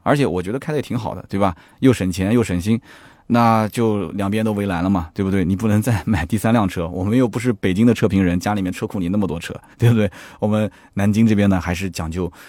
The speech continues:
这个，这个小日子过着舒服就行了。所以呢，这个思想工作呢，我可能还得花点时间去做啊。那我要如果说服我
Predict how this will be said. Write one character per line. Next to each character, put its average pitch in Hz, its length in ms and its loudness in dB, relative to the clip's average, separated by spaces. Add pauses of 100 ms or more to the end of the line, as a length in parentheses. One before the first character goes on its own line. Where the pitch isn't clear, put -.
(140)
这 95 140 -4
个， 90 160 -2
这 87 80 -6
个 87 80 -2
小 82 180 -4
日 92 120 -2
子 92 100 -6
过 95 200 -2
着 85 60 -6
舒 110 200 -2
服 104 120 -2
就 92 140 -2
行 87 140 -2
了。 107 120 0 (500)
所 143 140 2
以 143 60 4
呢， 127 100 4
这 123 100 -2
个 117 80 -2
思 127 140 -4
想 104 140 0
工 120 120 4
作 131 120 6
呢， 104 120 2
我 98 80 -2
可 92 120 -2
能 95 100 0
还 101 140 -2
得 101 100 0
花 101 180 -2
点 92 140 -2
时 92 100 -6
间 110 140 0
去 - 100 -4
做 165 280 -2 (100)
啊。 - 180 -6 (380)
那 101 220 -4
我 98 300 0
要 139 200 4
如 123 160 0
果 117 100 0
说 135 280 0
服 98 180 -4
我 98 180 2